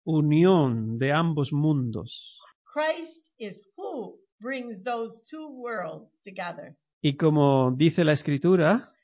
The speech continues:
Speaker 2: And as Scripture says,
Speaker 1: lo que Dios ha juntado,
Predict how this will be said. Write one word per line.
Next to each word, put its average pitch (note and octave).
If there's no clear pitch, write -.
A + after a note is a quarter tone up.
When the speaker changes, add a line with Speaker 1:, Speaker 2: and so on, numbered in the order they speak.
Speaker 2:
And C4+
as C4
Scripture D#4
says, F3+
Speaker 1:
lo C#3+
que C#3
Dios D#3
ha D3+
juntado, G3+